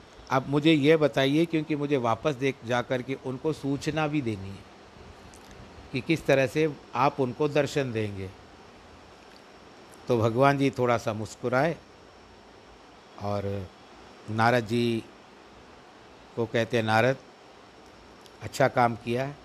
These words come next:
अब मैं बताता हूँ, तुम ध्यान से सुनो। जो गंगा के किनारे पर बैठा हुआ है संत, उसको जा कर के कहना कि सात जन्म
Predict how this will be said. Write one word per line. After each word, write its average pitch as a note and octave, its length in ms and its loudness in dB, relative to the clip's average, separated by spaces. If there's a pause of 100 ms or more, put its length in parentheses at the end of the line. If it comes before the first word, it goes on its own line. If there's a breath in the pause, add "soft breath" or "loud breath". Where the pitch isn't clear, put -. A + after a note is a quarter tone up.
(1120)
अब A#2+ 120 0
मैं B2 200 0
बताता A#2+ 380 0
हूँ, D#3+ 160 -4 (340)
तुम A#2 140 -4
ध्यान A#2 260 2
से A2+ 140 -4
सुनो। G#2 280 -6 (1800)
जो B2+ 160 2
गंगा B2 320 4
के C#3+ 140 4
किनारे C3+ 400 4
पर C3 200 2
बैठा B2 280 0
हुआ B2+ 240 0
है C#3 240 -4
संत, C#3 480 -2 (920)
उसको B2+ 260 -2
जा A#2+ 180 4
कर A#2+ 180 0
के B2 140 -2
कहना B2+ 480 0 (720)
कि A#2+ 80 -6
सात B2+ 520 2
जन्म A2 380 -4